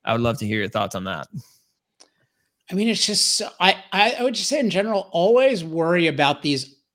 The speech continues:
Speaker 2: opportunistic and convenient narratives and subject them to some scrutiny and be aware,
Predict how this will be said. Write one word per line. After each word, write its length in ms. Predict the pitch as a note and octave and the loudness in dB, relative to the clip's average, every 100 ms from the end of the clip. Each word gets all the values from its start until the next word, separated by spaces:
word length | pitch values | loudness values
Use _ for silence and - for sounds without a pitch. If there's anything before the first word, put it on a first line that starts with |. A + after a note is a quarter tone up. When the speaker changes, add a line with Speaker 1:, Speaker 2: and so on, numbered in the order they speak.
| _ _ _ | _ _ _
Speaker 2:
opportunistic 1000 | D#3+ D#3+ E3 D#3 E3 D3 C3+ B2 - C#3+ D3+ | 0 0 0 -2 -2 -2 -2 -2 -4 -4 -4
and 200 | C#3 C3+ | -4 -4
convenient 680 | D3+ C#3 C3 C3+ C3+ C3+ | -4 -2 -2 -2 -2 -4
narratives 640 | C3+ B2 B2 D#3 B3 C4 E3 | -8 -10 -8 0 2 2 2
and 120 | D3 | -2
subject 560 | - E3 C3+ D3 D3+ - | -2 -2 2 2 2 2
them 180 | D3 C#3+ | 0 0
to 100 | C#3+ | -4
some 220 | - C#3 | -4 -4
scrutiny 520 | - - D3+ F#3 A3+ | -6 -6 -6 -2 0
and 120 | G3 | 0
be 120 | E3+ E3+ | 2 2
aware, 560 | D#3 D#3+ F#3+ E3 D3 | 2 0 0 2 2